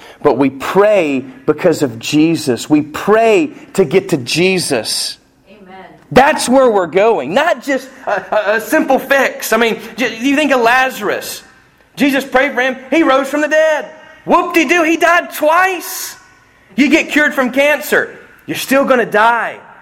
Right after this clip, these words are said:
Speaker 1: You, you get cured from this or that, or God does this one thing in your life, you're still gonna meet death one day. He is the goal, not just some answered prayers, not just our own personal preference in life, or what I wanna see happen, but the greater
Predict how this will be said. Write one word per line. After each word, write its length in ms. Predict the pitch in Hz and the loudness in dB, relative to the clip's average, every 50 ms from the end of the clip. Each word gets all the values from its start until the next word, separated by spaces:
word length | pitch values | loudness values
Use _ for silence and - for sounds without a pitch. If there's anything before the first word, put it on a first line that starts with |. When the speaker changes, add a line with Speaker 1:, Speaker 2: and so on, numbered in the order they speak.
| - - _ _ _ _ _ | -20 -20 _ _ _ _ _
Speaker 1:
You, 120 | - 202 254 | -2 0 0
you 200 | - 208 240 226 | 2 0 0 2
get 240 | 185 294 294 233 - | 2 2 0 0 2
cured 280 | - 285 311 311 311 | 2 2 2 2 2
from 180 | 311 269 254 202 | 2 2 2 4
this 260 | 220 285 294 294 - | 2 2 2 2 2
or 100 | 277 262 | 0 2
that, 380 | 247 285 285 269 190 - - - - | 4 4 4 4 2 0 -2 -2 0
or 140 | 208 226 214 | 2 2 2
God 240 | 226 262 277 254 | 2 2 2 2
does 200 | 208 277 277 254 | 2 0 0 0
this 200 | 220 269 285 277 | 0 -2 -2 0
one 240 | 233 262 285 285 269 | 0 0 2 2 2
thing 180 | 277 277 269 269 | 0 0 0 0
in 60 | 262 | 0
your 120 | 262 247 | 0 -2
life, 120 | 226 - - | -2 -4 0
you're 140 | - 311 339 | 0 0 0
still 320 | - - - 330 339 339 | 0 -2 -2 0 0 2
gonna 200 | 277 311 311 294 | 2 2 0 2
meet 280 | 285 277 277 262 - 185 | 2 0 -2 -4 -4 0
death 320 | 190 240 254 262 262 262 | 0 2 2 2 0 -2
one 240 | 226 226 226 220 214 | 0 0 0 0 2
day. 280 | 185 196 170 147 - - - - - - | 2 2 2 2 -2 -8 -20 -20 -20 -10
He 460 | - - 254 330 349 359 349 311 262 | -2 2 2 4 4 2 0 0 0
is 180 | 269 269 196 175 | -2 -4 -4 -2
the 140 | 175 220 208 | 0 0 0
goal, 580 | 160 160 208 233 254 247 220 175 135 - - - - - | 2 2 4 4 6 4 4 2 0 -4 -8 -16 -16 -8
not 500 | - 160 190 233 285 294 320 302 233 208 | -4 0 2 2 2 4 2 0 -2 -2
just 260 | - 262 262 254 262 | -2 -2 -2 0 0
some 140 | - 247 226 | 0 0 0
answered 500 | - - 202 214 202 190 - - 175 151 | 0 0 0 0 0 -2 0 -2 -2 0
prayers, 380 | - - 190 180 175 160 143 156 | 0 0 2 2 2 2 0 0
not 340 | 202 262 311 349 320 269 254 | 2 4 4 4 2 0 -2
just 240 | - 302 277 - | -2 -2 0 2
our 160 | 277 247 240 208 | 2 4 4 4
own 220 | 226 240 233 214 | 2 2 0 -4
personal 460 | 240 - - 240 247 240 240 220 196 | -6 -2 -2 -2 -2 0 -2 -2 -2
preference 600 | 180 - 294 - 214 226 - 196 180 156 143 - | -2 0 2 2 2 2 2 -2 -2 -2 -2 -2
in 140 | 160 151 143 | -2 0 2
life, 420 | 143 135 135 135 - - - - - | 2 4 2 2 0 -4 -8 0 2
or 120 | 233 247 254 | 4 4 4
what 160 | 247 254 233 | 4 4 2
I 280 | 180 180 208 214 247 | 2 2 2 2 0
wanna 260 | 254 233 220 202 180 160 | 0 -2 -4 -4 -4 -6
see 220 | - - 175 165 | -8 -4 -2 -2
happen, 420 | 160 160 156 151 156 165 175 170 - - - - | 0 2 2 2 2 0 -4 -4 -6 -16 -6 2
but 200 | 151 170 - 180 | 2 2 4 4
the 160 | 226 214 156 | 0 0 0
greater 920 | 131 - 170 165 190 233 277 302 294 269 247 214 190 175 - - - - | -2 -6 -2 2 2 4 4 4 2 2 2 0 0 -2 -6 -14 -20 -20